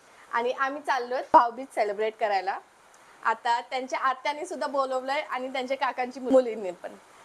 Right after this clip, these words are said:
तर आपण जाऊया आणि सेलिब्रेट करूया भाऊबीज. चला.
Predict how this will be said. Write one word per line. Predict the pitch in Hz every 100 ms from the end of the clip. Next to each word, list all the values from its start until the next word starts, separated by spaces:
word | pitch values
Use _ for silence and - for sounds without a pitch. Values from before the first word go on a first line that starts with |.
| -
तर | 254
आपण | 240 240 262
जाऊया | 254 240 240 247 359 -
आणि | 254 254 349 -
सेलिब्रेट | 247 233 254 247
करूया | 226 208 254
भाऊबीज. | 262 190 175 180 - - -
चला. | - 180